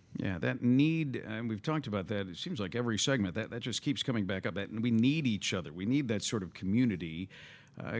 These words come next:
Chris, talk about, uh, how communities in downtown specifically are having to innovate, rethink that community space. Uh, I'm thinking when I look at some retail spaces, I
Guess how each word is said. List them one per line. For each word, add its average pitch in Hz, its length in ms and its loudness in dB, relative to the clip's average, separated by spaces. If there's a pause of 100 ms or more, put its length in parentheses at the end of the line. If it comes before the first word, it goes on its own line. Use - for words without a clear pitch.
Chris, - 400 2 (200)
talk 247 240 0
about, 156 360 4 (140)
uh, - 200 -14
how 127 360 -2
communities 131 640 2
in 123 180 -4
downtown 120 460 0
specifically 110 500 -2
are 98 80 -2
having 113 320 -2
to 104 260 0 (440)
innovate, 160 580 4
rethink 147 960 2 (100)
that 123 400 -2
community 120 560 4
space. 143 760 0 (340)
Uh, - 120 -8
I'm 127 160 0
thinking 131 400 2
when 120 140 4
I 131 340 0
look 123 200 2
at 107 80 -2
some 107 200 2
retail 123 300 2
spaces, 104 500 0
I 92 200 -4